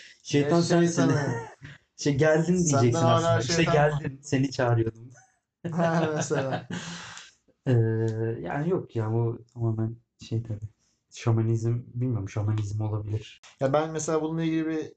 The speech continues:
Speaker 2: karikatür vardı. Karikatürdü galiba. Nasrettin Hoca fıkrası da olabilir.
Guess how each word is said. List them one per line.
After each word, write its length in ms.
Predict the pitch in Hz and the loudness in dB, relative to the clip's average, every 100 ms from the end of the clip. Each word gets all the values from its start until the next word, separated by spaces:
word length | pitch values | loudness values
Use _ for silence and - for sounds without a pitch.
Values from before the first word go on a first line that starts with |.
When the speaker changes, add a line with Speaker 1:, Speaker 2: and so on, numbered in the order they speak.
| _ | _
Speaker 2:
karikatür 380 | 147 143 151 165 | -6 -4 -4 -2
vardı. 460 | 147 117 127 175 - _ _ | 2 2 -2 -10 -14 _ _
Karikatürdü 480 | 135 131 143 156 127 | -8 -6 -8 -6 0
galiba. 460 | 107 95 95 - _ _ _ | 0 -2 -6 -10 _ _ _
Nasrettin 480 | 123 127 127 156 - | -2 -2 -4 -8 -6
Hoca 140 | 147 143 | -4 -6
fıkrası 360 | - 139 131 | -6 -6 -2
da 40 | 117 | -2
olabilir. 440 | 101 101 117 | -2 -6 -8